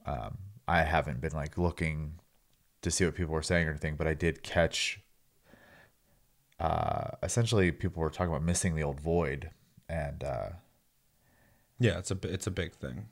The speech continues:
Speaker 2: People
Speaker 1: Yeah.
Speaker 2: keep talking about that.
Speaker 1: And I'm confused on that one personally, 'cause I don't have, like, a personal attachment to,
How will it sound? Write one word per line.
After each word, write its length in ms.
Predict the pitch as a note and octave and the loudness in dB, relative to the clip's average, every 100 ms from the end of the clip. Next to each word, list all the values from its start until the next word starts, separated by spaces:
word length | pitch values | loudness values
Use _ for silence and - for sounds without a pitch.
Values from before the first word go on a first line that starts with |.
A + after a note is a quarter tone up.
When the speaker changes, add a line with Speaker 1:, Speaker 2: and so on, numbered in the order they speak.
| - | -4
Speaker 2:
People 120 | F#2+ | -2
Speaker 1:
Yeah. 40 | - | -2
Speaker 2:
keep 100 | F#2+ | -4
talking 240 | F2 - | -6 -6
about 140 | - - | -10 -12
that. 220 | G#1+ - | -14 -4
Speaker 1:
And 100 | F2 | 0
I'm 120 | G2 A#2 | 2 2
confused 420 | G2+ - G#2 G#2 | 0 0 2 4
on 60 | E2+ | 2
that 80 | |
one 100 | D2+ | 0
personally, 500 | D2+ F#2+ F#2+ D2+ C#2 D2+ | -2 -2 -2 -4 -8 -8
'cause 400 | C2 D2 - - _ - _ | -8 -8 -12 -18 _ -20 _
I 60 | G2 | -2
don't 160 | G2 F2+ | 0 2
have, 200 | F2+ E2 | 2 0
like, 200 | D#2 - | -4 -4
a 320 | A1 - F2+ _ _ _ _ _ _ _ _ _ _ _ _ - | -6 -8 -12 _ _ _ _ _ _ _ _ _ _ _ _ -2
personal 360 | B2+ B2 D#2+ | 0 2 0
attachment 500 | C#2 A2 A#2 - - | 0 2 0 -2 -8
to, 260 | - A1 | -6 -8